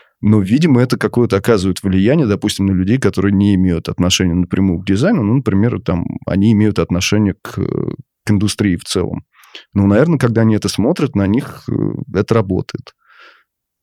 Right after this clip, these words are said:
И, ну, типа, популярность какая-то от этого, медийность появляется, и всё.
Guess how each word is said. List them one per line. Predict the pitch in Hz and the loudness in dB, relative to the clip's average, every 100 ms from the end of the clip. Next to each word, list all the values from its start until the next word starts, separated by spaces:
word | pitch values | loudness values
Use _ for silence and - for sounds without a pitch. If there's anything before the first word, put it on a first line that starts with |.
| _ | _
И, | - 117 190 190 - - - _ - | -6 -4 -6 -6 -10 -14 -14 _ -4
ну, | 151 | -2
типа, | - 147 | -2 -4
популярность | - - 113 107 131 104 | -4 2 4 4 2 0
какая-то | - 92 90 - | -2 -4 -6 -4
от | - 92 | -6 -6
этого, | - 95 | -4 0
медийность | 101 101 95 92 - | 0 2 0 -2 -4
появляется, | - 87 - - - - | -8 -6 -4 -6 -8 -10
и | 90 | -8
всё. | - | -8